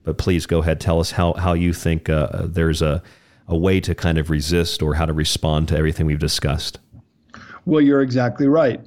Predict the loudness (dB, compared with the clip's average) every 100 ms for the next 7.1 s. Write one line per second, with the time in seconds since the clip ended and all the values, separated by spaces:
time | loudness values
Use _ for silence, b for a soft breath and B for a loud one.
0 | _ -2 0 2 2 2 2 4 4 2
1 | 0 -4 -2 -2 0 2 2 2 0 0
2 | 0 2 0 -4 B B B -2 2 4
3 | 4 4 4 4 2 -2 0 -2 -2 0
4 | 2 2 2 -2 -2 -2 0 2 2 2
5 | 2 0 0 2 2 2 -2 -2 2 4
6 | 4 0 0 0 0 -2 0 2 2 -2